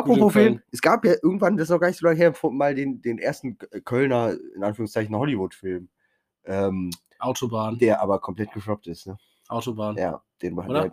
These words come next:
Speaker 2: ja, mit Anthony Hopkins, glaub ich.
Speaker 1: Ja, da, da war ich sogar beim Dreh
Speaker 2: Ja, am
Speaker 1: auf der
Speaker 2: Stiefel
Speaker 1: Zülpicher,
Speaker 2: war
Speaker 1: am
Speaker 2: das,
Speaker 1: Stiefel.
Speaker 2: ne?
Speaker 1: Ja, von
Speaker 2: Ja.
Speaker 1: allen Kneipen haben
Speaker 2: Ja.
Speaker 1: die im Stiefel gedreht.
Speaker 2: Ja.
Speaker 1: Da war ich halt auch so ein bisschen so,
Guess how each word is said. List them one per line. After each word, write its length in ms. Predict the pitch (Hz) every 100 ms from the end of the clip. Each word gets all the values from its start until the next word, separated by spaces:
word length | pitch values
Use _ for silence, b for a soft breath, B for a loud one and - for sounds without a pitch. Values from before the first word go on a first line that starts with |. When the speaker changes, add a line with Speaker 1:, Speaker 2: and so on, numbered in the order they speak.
| -
Speaker 2:
ja, 160 | 110 104
mit 160 | 95 107
Anthony 240 | 117 107
Hopkins, 440 | 110 - 92 87
glaub 160 | - 92
ich. 20 |
Speaker 1:
Ja, 120 | 165 175
da, 120 | 170
da 240 | 170 156
war 120 | 175
ich 60 | 196
sogar 260 | 190 170 147
beim 240 | 156 175
Dreh 340 | 151 151 185 202 _ -
Speaker 2:
Ja, 160 | 117
am 60 | 156
Speaker 1:
auf 60 | 127
der 100 | 165
Speaker 2:
Stiefel 200 | 208 165
Speaker 1:
Zülpicher, 220 | 123 113
Speaker 2:
war 80 | 131
Speaker 1:
am 60 | -
Speaker 2:
das, 140 | -
Speaker 1:
Stiefel. 200 | 151 135
Speaker 2:
ne? 40 | 139
Speaker 1:
Ja, 100 | 139
von 140 | 170
Speaker 2:
Ja. 120 | 143
Speaker 1:
allen 420 | 143 185 208 220 208
Kneipen 580 | - 175 175 147 143
haben 100 | 139 -
Speaker 2:
Ja. 60 |
Speaker 1:
die 60 | 151
im 80 | 147
Stiefel 480 | - 147 147 127 120
gedreht. 240 | 117 117
Speaker 2:
Ja. 80 | 127
Speaker 1:
Da 40 | 135
war 80 | 139
ich 80 |
halt 120 | 143 135
auch 100 | 131
so 100 | 135
ein 40 |
bisschen 220 | 120 127
so, 240 | 123 120